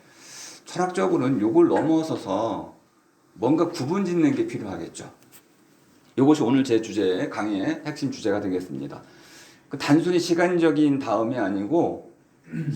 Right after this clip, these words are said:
어떤 경계를 넘어서는 새로움을 낳는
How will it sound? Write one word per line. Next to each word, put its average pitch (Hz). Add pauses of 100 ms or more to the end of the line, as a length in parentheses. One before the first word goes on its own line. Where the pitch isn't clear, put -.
(240)
어떤 185
경계를 156
넘어서는 151 (200)
새로움을 175
낳는 107